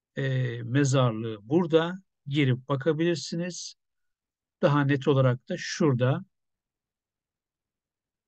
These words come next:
ve şurada. Yani kendimizi kandırmaya gerek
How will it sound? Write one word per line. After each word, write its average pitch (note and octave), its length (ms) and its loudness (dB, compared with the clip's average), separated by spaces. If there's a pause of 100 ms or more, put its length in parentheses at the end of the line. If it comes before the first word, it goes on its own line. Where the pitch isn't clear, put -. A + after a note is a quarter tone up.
(420)
ve D3+ 260 0 (520)
şurada. - 560 -2 (180)
Yani C3 320 0
kendimizi C3 560 -2
kandırmaya C3 640 -2
gerek C#3+ 420 -2